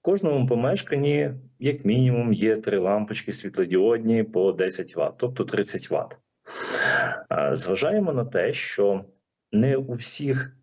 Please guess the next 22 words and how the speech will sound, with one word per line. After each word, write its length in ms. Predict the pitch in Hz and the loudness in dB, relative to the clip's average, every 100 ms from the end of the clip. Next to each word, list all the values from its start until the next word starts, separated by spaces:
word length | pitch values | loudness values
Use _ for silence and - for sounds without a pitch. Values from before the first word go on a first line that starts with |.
| _ - | _ -4
е, 380 | 95 92 90 98 | 0 0 2 2
регіонах 540 | 107 107 117 104 98 | 2 2 4 2 0
України 480 | - 104 101 104 95 | -2 0 2 4 2
буде, 280 | 90 101 98 | 4 4 4
буде 340 | 98 107 104 | 0 0 2
економія, 460 | 95 101 101 - 101 | 2 0 -2 0 0
тому 220 | - 101 | 0 -2
що 160 | - 104 | -2 -2
в 40 | |
нас 220 | 98 92 | -2 -2
країна 440 | - - 110 95 85 | -6 -4 -2 0 0
велика, 560 | 117 101 85 85 180 - - - _ | 2 2 2 0 -4 -6 -14 -16 _
і 360 | 95 92 95 - | 0 4 2 2
між 180 | 101 98 | 0 0
Сходом 380 | - 135 120 107 | 0 0 2 0
і 60 | |
Заходом 500 | 107 147 180 - 104 | 0 0 -2 -2 0
різниця 380 | 101 98 139 113 | 0 0 0 0
приблизно 440 | - 95 113 104 | -2 0 2 0
півтори 360 | 101 101 101 101 | 0 -2 0 0
години. 420 | 98 101 90 71 - _ _ _ _ | 0 0 0 -2 -16 _ _ _ _
Тобто 460 | - - - 95 | -4 -2 -2 -2